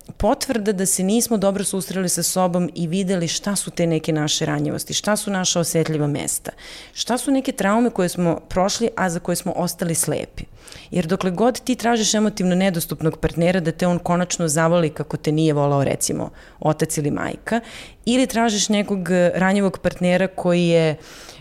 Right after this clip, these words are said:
e, prosto nesposoban da se sam brine o sebi, koji ima razne neke probleme i slično,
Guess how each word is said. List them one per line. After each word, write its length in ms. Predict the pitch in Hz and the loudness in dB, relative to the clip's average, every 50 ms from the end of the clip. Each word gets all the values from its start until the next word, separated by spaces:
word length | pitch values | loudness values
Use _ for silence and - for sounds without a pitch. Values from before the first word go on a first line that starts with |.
| - - | -10 -4
e, 300 | - 165 165 160 156 151 | -2 0 2 2 2 0
prosto 320 | 151 - 170 170 - - 170 | 0 0 -2 -2 0 0 2
nesposoban 600 | 180 185 180 180 - 180 - - 180 165 170 165 | 2 2 2 0 0 -2 0 0 2 2 2 2
da 60 | 160 | 2
se 140 | - - 156 | 0 0 0
sam 280 | - - 175 170 170 | 0 2 2 2 2
brine 260 | 165 165 170 170 170 | 2 2 2 2 2
o 80 | 160 160 | 2 2
sebi, 400 | 156 - - 165 165 160 147 160 | 2 0 2 2 2 2 2 -2
koji 260 | - - - 175 180 | -2 0 2 2 4
ima 180 | 180 180 180 170 | 4 4 4 4
razne 300 | 175 175 175 165 165 165 | 4 4 2 2 2 2
neke 220 | 160 160 - 165 | 0 0 -2 -4
probleme 460 | - - 160 147 156 160 160 165 160 | -4 -2 -2 0 2 2 4 4 2
i 40 | 151 | 2
slično, 520 | 151 - 147 117 - - - - 214 220 | 0 -2 -4 -6 -6 -6 -2 -2 0 -2